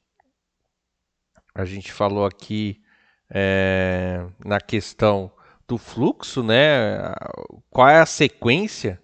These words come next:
né, que você tem que seguir, que, né, o acesso, gerar o cadastro do empregador, depois cadastrar o empregado doméstico e depois tem todos esses pontos aqui pra gente dar sequência, tá? Depois do fluxo, né?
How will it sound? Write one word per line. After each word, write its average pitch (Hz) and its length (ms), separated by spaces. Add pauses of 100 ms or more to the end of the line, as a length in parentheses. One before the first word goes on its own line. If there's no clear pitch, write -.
(100)
né, 110 180
que 104 360 (320)
você 104 280
tem 104 160
que - 60
seguir, 160 420
que, - 120
né, 101 240
o 98 140
acesso, 120 720 (140)
gerar 107 400
o 117 40
cadastro 110 400
do 101 40
empregador, 104 480
depois 117 260
cadastrar 117 720 (460)
o 113 160
empregado 104 420
doméstico 117 480
e 156 40
depois 143 340
tem 139 160
todos 127 380
esses 131 280
pontos 113 440
aqui 107 320
pra 110 200
gente 104 320
dar 101 160
sequência, - 640
tá? 120 240
Depois 120 400
do 123 120
fluxo, - 580
né? 107 220